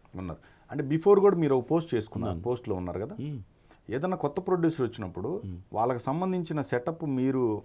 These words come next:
Speaker 2: మ్మ్.
Speaker 1: అంటే వాళ్ళని తీసుకోవటం జరుగుద్ది.
Speaker 2: మ్మ్.
Speaker 1: తర్వాత వాళ్ళు,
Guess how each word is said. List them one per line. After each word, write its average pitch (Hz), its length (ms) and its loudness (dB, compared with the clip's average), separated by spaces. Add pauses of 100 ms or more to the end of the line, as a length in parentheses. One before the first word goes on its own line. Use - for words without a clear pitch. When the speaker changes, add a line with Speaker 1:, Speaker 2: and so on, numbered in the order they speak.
(140)
Speaker 2:
మ్మ్. 98 100 -8
Speaker 1:
అంటే 110 140 -2
వాళ్ళని 110 360 2
తీసుకోవటం 110 720 -4
జరుగుద్ది. 98 560 -2 (200)
Speaker 2:
మ్మ్. 101 100 -8
Speaker 1:
తర్వాత 113 240 4
వాళ్ళు, 104 560 6